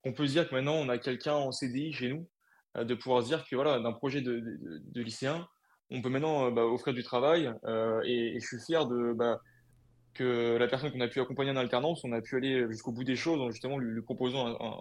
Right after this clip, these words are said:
en lui proposant justement un C D I, et que maintenant, bah, voilà, on, on puisse avoir une équipe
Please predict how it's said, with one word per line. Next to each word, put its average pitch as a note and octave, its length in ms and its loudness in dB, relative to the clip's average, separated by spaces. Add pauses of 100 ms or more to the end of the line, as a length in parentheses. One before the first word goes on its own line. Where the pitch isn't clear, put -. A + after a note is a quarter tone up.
(140)
en A#2+ 80 -10
lui A2+ 80 -12
proposant B2+ 380 -2
justement B2+ 240 -4
un A#2+ 40 -2
C A#2 120 -8
D A2 80 -4
I, C#3+ 160 -6 (440)
et A#2 100 -2
que A#2+ 100 -4
maintenant, A#2+ 260 2
bah, B2 100 4
voilà, C3 160 6
on, G#2+ 440 -2 (120)
on A2 320 -6
puisse C#3 260 -6
avoir A#2+ 220 4
une A#2 80 0
équipe D#3+ 280 -4